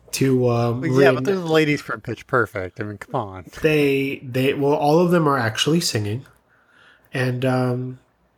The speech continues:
Speaker 2: Well, I, I know they are all actually singing. I'm just saying. I mean, that's,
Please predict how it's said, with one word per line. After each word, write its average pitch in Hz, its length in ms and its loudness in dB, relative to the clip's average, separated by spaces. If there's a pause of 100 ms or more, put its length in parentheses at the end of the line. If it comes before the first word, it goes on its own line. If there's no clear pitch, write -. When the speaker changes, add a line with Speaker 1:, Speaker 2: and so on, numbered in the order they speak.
(220)
Speaker 2:
Well, 151 160 -4
I, 170 360 0
I - 20 0
know 196 180 2
they 156 160 2
are 131 220 4
all 131 200 4
actually 120 260 -2
singing. 135 240 -2
I'm 107 120 -6
just 107 160 -6
saying. 123 320 4
I - 20 2
mean, 110 140 0
that's, 131 260 0